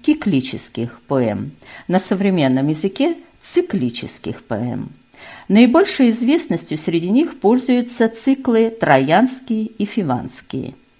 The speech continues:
Вот вкратце содержание самого обширного из них «Троянского». В поэме «Киприи», «Кипрские песни», рассказывалось о начале Троянской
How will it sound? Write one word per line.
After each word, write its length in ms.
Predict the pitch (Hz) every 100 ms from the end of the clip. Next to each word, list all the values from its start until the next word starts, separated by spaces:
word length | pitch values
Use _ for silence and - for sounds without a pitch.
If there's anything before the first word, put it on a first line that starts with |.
| _ - - -
Вот 220 | 214 -
вкратце 760 | - 175 139 127 - 143 139 -
содержание 800 | - 165 170 175 240 285 165 131
самого 580 | - 214 240 233 220
обширного 800 | 220 - - - - 262 269 233
из 160 | 214 214
них 220 | 196 202 - - _
«Троянского». 920 | 233 254 190 104 - - 123 110 - - _ _ - - -
В 120 | - -
поэме 560 | 220 226 220 180 156
«Киприи», 640 | 151 - 320 160 131 98 131 _
«Кипрские 580 | - - 123 - - 143
песни», 600 | 147 185 - - 55 - - - -
рассказывалось 880 | 156 170 - 277 294 240 226 226 -
о 100 | 165
начале 640 | 135 139 - 196 262 302
Троянской 880 | 302 - 135 131 135 135 - 160 165